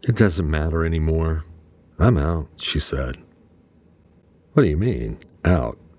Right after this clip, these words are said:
Quitting?" Jack asked. "That's exactly what I mean," she said. "Well, good for you, I guess. What happened?" he asked. "Let's just say I got too close to my last target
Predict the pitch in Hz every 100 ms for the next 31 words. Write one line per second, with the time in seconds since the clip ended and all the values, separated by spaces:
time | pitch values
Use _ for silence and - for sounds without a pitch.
0 | _ _ _ _ - 80 78 151 175 -
1 | _ - 67 67 69 67 69 71 - _
2 | _ _ _ _ _ _ _ _ _ -
3 | 107 110 82 80 123 156 - 71 67 64
4 | 62 65 62 - - - 69 82 101 -
5 | _ _ _ _ _ _ _ _ _ _
6 | - 123 135 - - _ _ _ _ -
7 | - - - - 71 69 98 165 104 80
8 | 69 71 104 131 82 78 - - - -
9 | - 110 139 - 90 143 170 - - -
10 | 67 62 60 58 - - _ _ _ _
11 | _ _ _ _ _ _ _ _ _ _
12 | 175 165 - - 127 - 104 90 85 82
13 | 78 85 78 - - - 107 - 92 87
14 | - 78 76 71 82 87 71 - - -
15 | 98 87 67 64